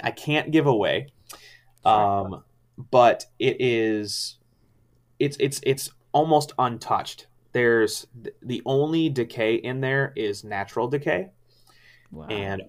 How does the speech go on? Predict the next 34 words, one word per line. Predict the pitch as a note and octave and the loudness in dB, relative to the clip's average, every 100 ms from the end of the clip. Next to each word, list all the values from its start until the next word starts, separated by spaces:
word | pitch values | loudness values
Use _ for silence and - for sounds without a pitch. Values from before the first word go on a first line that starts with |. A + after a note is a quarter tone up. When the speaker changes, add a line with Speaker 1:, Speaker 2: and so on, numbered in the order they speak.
| - | 2
Speaker 1:
all | B2 C3+ | 6 8
of | D#3+ | 6
the | F3 | 2
stained | F3 D3 D3 | 2 0 0
glass | C#3+ B2+ B2+ B2 | 4 6 6 2
is | A2+ | -4
still | - - C3+ | -4 2 2
in | A#2+ A2+ | 2 0
there. | G#2+ A2+ | -2 -2
It | A2+ | -4
hasn't | A#2 A2+ C3 | 0 0 0
been | C3+ C#3 | 0 2
busted | C3 B2 - A#2 | 4 2 2 4
out. | G#2 G2+ - | 4 4 -2
No | G#2+ G#2+ | -4 -2
one's, | A#2 A2 - | -2 -6 -8
no | A2 | -4
one's | A2+ - | -4 -4
thrown | A2+ A2+ | -2 0
rocks | A2+ A2+ A2+ - | 4 4 4 2
through | A2 A2+ | 0 0
it | |
or | A2 | 0
broken | G2+ G#2 G#2 G2+ | 0 0 -2 -6
anything. | G2+ G2+ - G#2 G#2 - _ _ - | -8 -8 -6 -6 -8 -14 _ _ -2
There's | A2 G2+ | 0 0
no | G#2+ A2 A#2+ C3+ | -4 2 4 4
tags | - A2 A2+ A2 C3+ - _ - | 4 2 4 2 -4 -10 _ -10
inside | B2 A#2+ A2 A2 | -8 0 4 4
the | A2 | 4
church | - A2 G#2+ | -4 -4 -2
at | A2 | 2
all. | F#2+ F#2+ C3+ _ _ _ - | 2 2 -2 _ _ _ -6
Um, | A2 G2+ F#2+ F#2+ | -2 -2 -4 -8